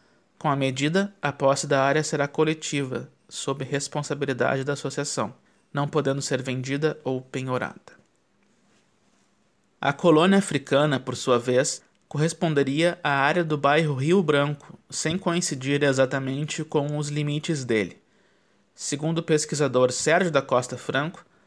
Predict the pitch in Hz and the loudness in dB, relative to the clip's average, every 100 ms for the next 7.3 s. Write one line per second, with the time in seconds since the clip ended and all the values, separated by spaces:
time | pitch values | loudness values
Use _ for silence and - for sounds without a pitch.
0 | _ 120 123 123 120 135 165 - - _ | _ -2 2 4 4 2 -6 -10 -12 _
1 | 151 143 160 - 160 160 175 170 165 151 | 0 2 4 2 2 4 4 4 2 2
2 | 143 165 165 - 151 165 180 175 175 - | 4 2 0 -4 -4 -4 -4 -4 -2 0
3 | 160 156 151 - 160 170 180 - 160 156 | 2 2 2 2 0 0 -4 -8 -8 -6
4 | - 156 170 160 143 147 - 156 143 143 | 0 2 2 2 2 0 -2 -4 0 -2
5 | 139 - 143 160 - _ 151 156 190 190 | -2 -2 -2 -4 -10 _ -2 0 4 6
6 | 156 151 156 151 147 139 139 139 131 117 | 6 4 2 -2 -4 -2 -2 -2 -2 -2
7 | 101 - | -4 -10